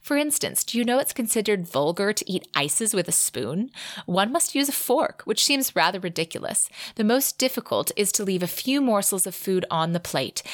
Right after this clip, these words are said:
so as not to seem overzealous in eating. I had so many hungry days in my youth that I consider this beyond perplexing.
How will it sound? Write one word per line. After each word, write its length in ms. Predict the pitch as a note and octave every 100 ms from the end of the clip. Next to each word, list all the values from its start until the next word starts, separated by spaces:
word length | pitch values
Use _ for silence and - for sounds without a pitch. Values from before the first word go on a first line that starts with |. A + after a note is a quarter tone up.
| -
so 160 | - A3+
as 160 | A3+ A#3
not 220 | B3+ C4+
to 60 |
seem 280 | - - A3 -
overzealous 720 | F3 E3 D3+ D3+ D3+ D3 -
in 100 | C#3+
eating. 420 | C#3 C#3 - E3+ - - - - -
I 60 |
had 180 | A3 C4+
so 260 | - A#3+ A3+
many 200 | B3 B3
hungry 360 | F#3 G3 A3
days 260 | F#3 F3+ F#3
in 100 | F#3
my 80 | D#3+
youth 360 | D#3+ D#3+ A3+ -
that 160 | G3+ G3
I 100 | G3+
consider 500 | - G3+ - C#4+ F#3+
this 200 | D#3 -
beyond 500 | E3+ E3 D#3 D#3 D3+
perplexing. 720 | D3+ - - - - - F3